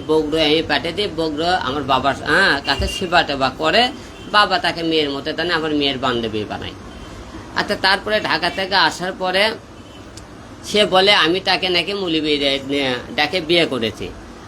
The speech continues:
আসলে বিয়ে করতে গেলে একটা মৌলবি উজুল থাকে, সেখানে মৌলবির সাথে একটা বন্ধু বান্ধব যে কোনো একটা সাক্ষী থাকে, ঠিক নাকি?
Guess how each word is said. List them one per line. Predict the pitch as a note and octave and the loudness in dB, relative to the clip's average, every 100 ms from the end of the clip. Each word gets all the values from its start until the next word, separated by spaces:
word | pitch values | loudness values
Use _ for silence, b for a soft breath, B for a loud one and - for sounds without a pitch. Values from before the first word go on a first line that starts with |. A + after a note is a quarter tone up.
| - | -4
আসলে | E3+ A3 A3 G#3+ | -2 0 2 4
বিয়ে | D#3+ F3 | 4 2
করতে | G3 G3 - G3 | 2 -2 -4 -2
গেলে | G3+ G3+ | 2 2
একটা | G3+ | 2
মৌলবি | F#3+ E3 F3 E3 G3 | 0 2 2 4 4
উজুল | B3 A#3+ | 4 2
থাকে, | A3 D3+ D3 C#3+ D#3+ - - - - | 0 0 4 4 4 -4 -18 -16 -8
সেখানে | G3+ G#3+ | -4 -2
মৌলবির | G#3 G3 G3 G3 F#3+ | 0 0 2 0 0
সাথে | F3 F3+ | 0 2
একটা | G3+ G3 E3 | 2 2 0
বন্ধু | D#3 E3 F3+ F3 | 2 2 2 2
বান্ধব | D3+ D#3+ G3 E3+ | 2 2 -2 -4
যে | F3 | -4
কোনো | D#3 G3 | -2 0
একটা | G3+ G3 | -2 -2
সাক্ষী | - D3+ - C#3 | -4 -4 -4 -4
থাকে, | A2+ - - - - - | -4 -6 -14 -16 -18 -2
ঠিক | G#3+ G#3+ | 2 4
নাকি? | F#3 A2 | 4 2